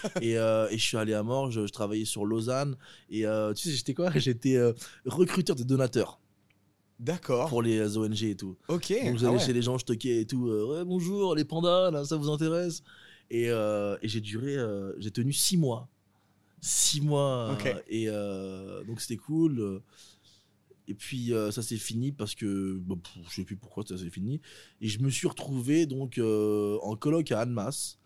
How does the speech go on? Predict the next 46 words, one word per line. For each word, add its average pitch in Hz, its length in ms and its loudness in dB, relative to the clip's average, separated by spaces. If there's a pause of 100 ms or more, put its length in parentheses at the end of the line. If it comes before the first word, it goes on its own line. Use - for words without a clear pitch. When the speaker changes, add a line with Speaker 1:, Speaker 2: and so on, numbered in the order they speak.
(180)
Speaker 1:
Ouais. 135 120 -4 (160)
Speaker 2:
Et, 104 220 -2
euh, 98 160 -2
j'ai 101 120 -2
récupéré 107 340 -2
l'appart, 104 340 0
j'ai 107 80 -4
appelé 110 220 -2
un 107 100 0
ami 104 200 0
de, 95 380 -4
un 95 120 -4
ami, 104 320 -4
euh, 92 340 -10 (300)
de, 92 800 -8
d'enfance. 98 500 -8 (1200)
Et 165 60 6
puis 131 100 2
voilà, 143 320 6
et 135 60 2
puis, 117 260 0
euh, 110 220 2
petit - 220 -2
à 131 60 4
petit, 123 140 0
moi 170 100 4
je 131 80 2
me 127 60 2
souviens, 170 180 0
je 131 140 2
jouais, 147 360 2
euh, 107 380 4
donc, 110 300 -2
euh, 101 520 0
au 104 300 -2
Comédie 147 380 0
treize 120 560 2
chez - 200 -2
Vanessa. 120 640 0
Speaker 1:
Bien 113 220 -8
Speaker 2:
Qui - 80 -6
Speaker 1:
sûr. 147 160 0
Speaker 2:
avait 107 140 0
Vanessa 104 240 -4
Lépine 123 240 -4
qui 117 240 -8